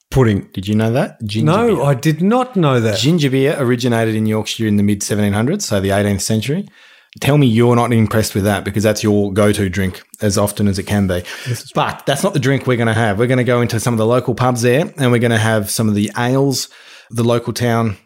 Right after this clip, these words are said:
Speaker 2: ales, um, and make sure that it's done through a, through a hand pump, which just, oh,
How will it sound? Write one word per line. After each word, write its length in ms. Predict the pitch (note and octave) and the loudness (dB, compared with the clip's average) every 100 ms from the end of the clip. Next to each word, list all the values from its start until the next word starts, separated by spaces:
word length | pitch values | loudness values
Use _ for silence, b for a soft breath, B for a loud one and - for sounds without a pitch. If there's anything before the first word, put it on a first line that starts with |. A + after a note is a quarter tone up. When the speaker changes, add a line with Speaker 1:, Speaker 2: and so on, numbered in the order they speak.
| _ A#2 | _ -2
Speaker 2:
ales, 420 | A#2+ A#2 A2+ A#2 | 0 0 -2 -4
um, 240 | G#2+ A2+ C3 | -4 -4 -2
and 220 | B2 B2+ | -2 0
make 160 | B2+ - | -2 -2
sure 120 | B2 | -2
that 80 | A2 | -2
it's 120 | - | -4
done 320 | A#2+ A2 G2+ | -2 -2 -2
through 320 | - C#3+ C#3+ | -4 0 2
a, 180 | A#2 A2 F#2+ - | 2 0 -4 -4
through 140 | C#3 | 0
a 40 | A2 | 2
hand 300 | A#2+ A#2 G#2 | 2 0 -2
pump, 240 | G2+ - - _ _ _ - | -6 -8 -18 _ _ _ -4
which 380 | A#2+ - - - | -2 -2 -4 -4
just, 380 | G#2+ - - - | -4 -4 -8 -2
oh, 300 | G#2 F2 | -2 -2